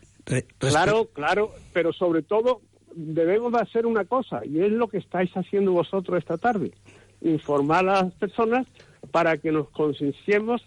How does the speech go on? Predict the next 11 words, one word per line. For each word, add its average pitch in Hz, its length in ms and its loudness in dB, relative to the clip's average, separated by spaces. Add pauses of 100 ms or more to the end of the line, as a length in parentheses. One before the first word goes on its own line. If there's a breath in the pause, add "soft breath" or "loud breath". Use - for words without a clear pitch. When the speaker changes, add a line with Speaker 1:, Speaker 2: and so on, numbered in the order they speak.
(320 soft breath)
Speaker 2:
de 156 180 -2
que 151 220 -2
debemos 160 500 0
de 208 100 0
tomar 190 320 -2
medidas 202 460 -2
sobre 180 280 -2
determinados 147 640 0
puntos, 226 360 -2
entre 135 300 -2
ellos 185 200 0